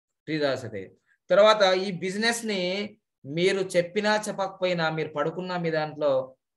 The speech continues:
డబ్బులు వచ్చి పడుతున్నాయని కదా, దాన్ని ఇన్వెస్ట్‌మెంట్ అంటారు. నేను ఇన్వెస్ట్ చేసిందంతా కూడా తెలుసా అండి, ల్యాండ్స్ కొనుక్కోలే,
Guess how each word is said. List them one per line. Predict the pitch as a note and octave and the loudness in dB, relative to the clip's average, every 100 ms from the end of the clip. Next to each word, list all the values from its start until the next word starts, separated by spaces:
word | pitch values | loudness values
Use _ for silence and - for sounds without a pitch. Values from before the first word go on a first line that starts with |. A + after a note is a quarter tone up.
| - | -6
డబ్బులు | A#2+ C3+ | -4 -2
వచ్చి | D3 - | -4 -4
పడుతున్నాయని | C3 A#2+ C3 B2 A#2 | -6 -6 -6 -6 -4
కదా, | A2 B2+ E3 | -4 -6 -8
దాన్ని | A2 A#2 A2+ | -10 -10 -8
ఇన్వెస్ట్‌మెంట్ | A#2+ C3+ C#3+ - B2+ A2 G#2+ | -8 -8 -10 -12 -14 -12 -12
అంటారు. | G#2 G#2+ A2+ A2+ _ _ B2 | -12 -10 -12 -14 _ _ -8
నేను | D3 D#3 | -6 -4
ఇన్వెస్ట్ | D3 E3+ F#3+ F#3 | -4 -4 -6 -4
చేసిందంతా | F3+ E3+ E3 D3+ C#3+ C#3+ D#3+ | -4 -4 -8 -12 -12 -4 -2
కూడా | C#3 C3+ B2+ | -2 -4 -6
తెలుసా | A#2+ A#2+ A#2+ | -6 -8 -8
అండి, | B2+ C#3 A3+ - _ _ _ - | -8 -8 -8 -10 _ _ _ -6
ల్యాండ్స్ | B2 C#3 D#3 C3 | -2 0 -2 -8
కొనుక్కోలే, | B2 A2+ C#3 B2+ G#2 - | -12 -8 -6 -6 -8 -10